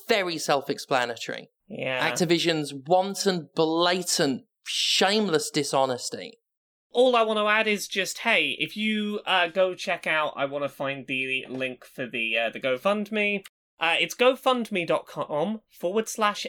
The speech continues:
Speaker 2: F forward slash A B K Strike Fund,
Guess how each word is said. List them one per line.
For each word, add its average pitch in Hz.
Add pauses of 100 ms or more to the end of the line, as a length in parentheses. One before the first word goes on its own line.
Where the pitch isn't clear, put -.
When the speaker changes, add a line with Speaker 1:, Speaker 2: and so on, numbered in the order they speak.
Speaker 2:
F 147 (320)
forward 170
slash - (560)
A 226
B 214
K 151
Strike -
Fund, 107